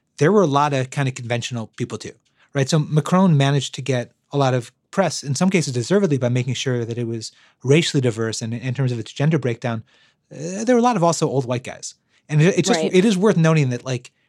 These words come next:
Speaker 1: it's not as if the French parliament is now stocked only with female handball players.
Speaker 2: Right.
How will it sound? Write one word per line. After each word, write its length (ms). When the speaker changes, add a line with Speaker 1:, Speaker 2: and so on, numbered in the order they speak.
Speaker 1:
it's 140
not 100
as 100
if 60
the 80
French 220
parliament 420
is 100
now 200
stocked 480
only 200
with 140
female 240
handball 300
players. 360
Speaker 2:
Right. 300